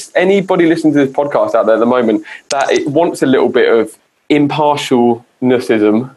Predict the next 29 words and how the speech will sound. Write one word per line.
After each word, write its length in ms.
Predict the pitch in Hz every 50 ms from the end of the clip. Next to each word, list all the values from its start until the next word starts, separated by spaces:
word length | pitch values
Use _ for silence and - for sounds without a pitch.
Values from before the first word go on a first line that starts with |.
| _ _ _ _ _ _ _ _
uh, 280 | - 113 113 110 113 110
in 140 | - 117 117
singing, 460 | 113 - - 117 110 104 110 127 127 - _ _ - - _ _ _
and, 540 | - 135 135 135 135 135 135 135 135 131 131
um, 560 | 143 135 135 135 131 131 135 135 135 131 - _ _ _ - - _
and 120 | - 143 143
is 100 | 139 151
on 100 | 151 151
their 120 | 151 147
Facebook, 680 | 147 - 147 143 143 143 - 151 143 147 143 123 120 -
and 480 | 135 131 131 127 135 143 156 156 - - -
they've, 360 | 147 139 156 147 127 120 - _ _
you've 180 | - 156 139 120
just 320 | - 165 165 160 160 160
got, 360 | - 156 143 131 - - - - _ _ _ _ _ _ _ _
you 80 | - 143
know, 100 | 131 120
Lad 480 | 117 123 123 135 135 127 127 131 120
Bible 720 | - 135 123 120 120 120 117 120 120 120 120 123 123 - _ _ _ _ _ -
in 140 | - 123 123
your 80 | 123
feed, 400 | 123 - 131 123 120 120 120 127 127 - - _ _ _ _ _ _ -
and 160 | 120 127 127
maybe 340 | 131 127 131 127 131 127 123
a 40 |
little 220 | 120 123 123 - 123
bit 440 | 123 131 127 - 101 127 123 120 -
of, 120 | - - - -
um, 540 | 120 120 117 117 113 113 113 110 110 107